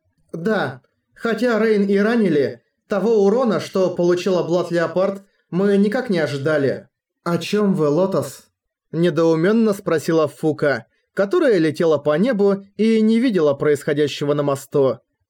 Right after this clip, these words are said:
Черноснежка отвела взгляд и подавленным голосом объяснила.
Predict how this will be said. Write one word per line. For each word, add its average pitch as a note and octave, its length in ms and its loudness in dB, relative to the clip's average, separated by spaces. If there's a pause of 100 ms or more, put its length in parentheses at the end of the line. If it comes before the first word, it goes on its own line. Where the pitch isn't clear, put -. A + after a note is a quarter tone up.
Черноснежка E3+ 760 -2
отвела D#3 360 0
взгляд D3 480 -2 (180)
и D3 240 0
подавленным D3+ 680 0
голосом D3 440 0
объяснила. E3 760 0